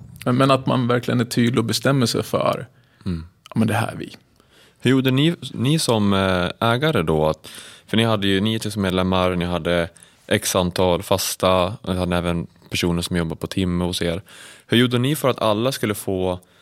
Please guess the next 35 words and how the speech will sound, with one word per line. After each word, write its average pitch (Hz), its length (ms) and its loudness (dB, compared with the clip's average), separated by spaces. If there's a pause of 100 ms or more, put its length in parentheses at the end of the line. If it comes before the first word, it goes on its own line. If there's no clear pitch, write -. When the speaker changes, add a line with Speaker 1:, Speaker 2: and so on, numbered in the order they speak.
(540)
Speaker 2:
eh, 107 100 4
hur, 117 220 -2
hur 117 120 -6
gjorde 120 160 -2
ni 117 140 -4
för - 100 -10
att 110 60 -4
ni 113 60 -4
skulle 110 180 -6
få - 120 -4
ut 123 240 -2
den 92 100 -4
här 90 240 0
känslan 101 580 0
och 87 180 -4
att 95 100 -4
alla 90 180 -2
skulle 87 220 -4
f-, 95 160 -10 (160)
förmedla 123 540 0
den 80 120 -6
här 85 140 -2
familjära 87 840 0 (640)
och - 180 -6 (200)
trygg-, 117 380 0
känslan 90 380 0
och 85 120 -4 (140)
kvaliteten 95 500 0
och 87 60 -4
tryggheten 98 500 -4
till 90 120 -2
alla 92 140 -2
medlemmar 104 380 -4
som - 140 -8
kom? - 260 -10